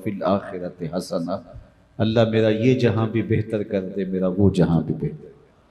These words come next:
तो हम इस दुनिया की ज़िंदगी में जलील होने के लिए नहीं आए। अल्लाह हमें यहाँ भी इज़्ज़त दे,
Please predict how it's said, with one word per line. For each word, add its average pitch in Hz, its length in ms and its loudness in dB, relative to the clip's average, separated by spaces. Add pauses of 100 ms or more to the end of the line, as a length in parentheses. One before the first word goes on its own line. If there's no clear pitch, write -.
(2000)
तो 120 100 -10
हम 156 260 -2
इस 190 220 -6
दुनिया 160 300 0
की 143 120 -2
ज़िंदगी 123 500 2
में 127 140 -4
जलील 131 320 -8
होने 113 260 -2
के 107 120 0
लिए 98 220 2
नहीं 95 300 0
आए। 87 240 -4 (1500)
अल्लाह 107 220 -4
हमें 107 200 -2
यहाँ 101 340 0
भी 120 100 2
इज़्ज़त 120 340 0
दे, 135 140 2